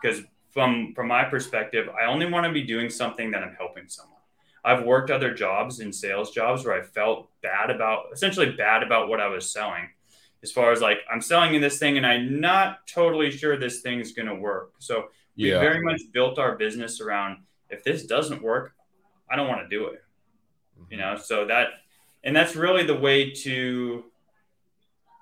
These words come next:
Speaker 1: it's really the only way to really become successful is you have to be, you have to believe in what you're doing. You have to believe in what you're selling. Otherwise, it's just not gonna work. You're not gonna feel good about yourself. And so we have had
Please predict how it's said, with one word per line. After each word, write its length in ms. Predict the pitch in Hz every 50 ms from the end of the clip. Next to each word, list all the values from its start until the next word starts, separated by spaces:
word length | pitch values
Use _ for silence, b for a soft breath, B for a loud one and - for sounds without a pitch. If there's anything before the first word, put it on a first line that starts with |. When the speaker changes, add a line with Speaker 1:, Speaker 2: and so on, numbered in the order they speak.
| _ _ _
Speaker 1:
it's 200 | 123 127 - -
really 400 | 120 117 127 143 151 160 156 147
the 200 | 135 127 123 117
only 260 | 120 123 127 127 123
way 360 | 117 113 113 110 110 110 107 - - -
to 160 | 110 104 101 98 _ _ _ _
really 760 | 110 110 110 113 120 127 131 131 131 127 131 127 123 120 113
become 380 | 110 117 110 - - 113 107 110
successful 680 | 104 - 107 104 - - 98 95 95 - - - 107 104
is 100 | 101 95
you 100 | 98 92 - - -
have 240 | 110 107 110 110 -
to 80 | - 110
be, 220 | 110 110 104 - -
you 120 | 117 120
have 360 | 117 - - 123 127 127 -
to 80 | - 127
believe 380 | 107 110 107 107 107 104 104 101
in 100 | 98 95
what 160 | 92 87 87
you're 100 | 95 92
doing. 380 | 90 90 90 85 80 - _ _ _ _ _ _
You 120 | 107 107 -
have 260 | - 120 120 120 - -
to 80 | 127
believe 280 | 110 113 113 117 113 110
in 80 | 113 110
what 140 | 110 101 101
you're 80 | 104
selling. 400 | 104 - - 101 98 104 107 107
Otherwise, 420 | 104 98 101 98 98 95 95 - -
it's 120 | - -
just 180 | - 123 123 -
not 220 | 135 101 87 -
gonna 120 | 92 87 85
work. 280 | 85 87 87 85 - _ _ _ _ _ _ _
You're 120 | 123 127
not 100 | 120 117
gonna 160 | - 117 110
feel 200 | - - 107 92
good 120 | 90 90 87
about 260 | 85 87 85 82 -
yourself. 380 | - - - 90 87 - - _ _ b b b b b b b b b b b b b _
And 80 | 104
so 100 | - -
we 140 | 127 123 123
have 240 | 123 131 127 123 -
had 200 | 135 131 127